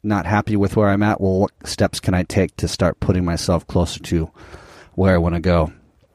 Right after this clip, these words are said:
And it is hard. It is hard work. It's a daily grind for sure. But the example of my friend, I think,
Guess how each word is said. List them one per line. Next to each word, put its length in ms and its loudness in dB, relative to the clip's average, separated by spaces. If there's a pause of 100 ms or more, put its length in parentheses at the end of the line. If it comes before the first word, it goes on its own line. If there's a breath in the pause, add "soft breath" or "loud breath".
(160)
And 140 2
it 80 4
is 160 2
hard. 520 2
It 120 0
is 120 0
hard 280 -2
work. 240 -4
It's 140 -2
a 60 2
daily 480 0
grind 560 0 (380 soft breath)
for 160 -2
sure. 400 0 (120)
But 240 2 (420)
the 260 -2
example 520 2
of 120 -2
my 120 0
friend, 420 0
I 60 2
think, 500 -4